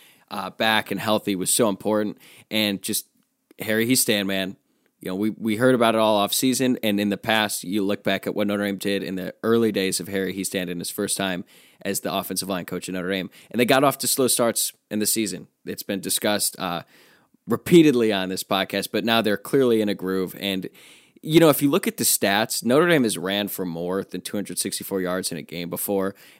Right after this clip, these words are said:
uh, and they did it on forty-six carries. Diggs and Estime both went over a hundred yards, uh, rushing. But it's not just that Notre Dame ran for five point seven yards per carry.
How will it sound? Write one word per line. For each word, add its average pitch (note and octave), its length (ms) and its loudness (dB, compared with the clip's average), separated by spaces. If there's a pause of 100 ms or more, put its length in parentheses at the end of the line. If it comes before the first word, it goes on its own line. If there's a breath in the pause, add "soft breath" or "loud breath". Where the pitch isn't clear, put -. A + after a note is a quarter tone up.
uh, F#2 180 0
and G#2+ 80 0
they G#2+ 100 2
did C3+ 180 6
it C3+ 80 6
on G#2 180 0
forty-six A2 640 0
carries. G2 400 0
Diggs A#2 400 2
and A2 240 0
Estime G2+ 360 0
both G2 260 -2
went G2 140 -2
over F#2+ 200 -4
a - 20 -6
hundred G2 340 -4
yards, F#2 440 -2 (400 loud breath)
uh, F#2 240 0
rushing. G#2+ 420 2 (300 soft breath)
But A2+ 260 4
it's - 180 2
not E3 160 4
just D#3+ 220 2
that A#2+ 140 4
Notre A2+ 220 4
Dame G#2 200 0
ran F#2+ 420 0 (160)
for F2+ 560 -2 (360)
five G#2+ 320 2
point G#2+ 220 0
seven F#2+ 360 0
yards F2+ 320 -2
per F2 140 -8
carry. - 380 -10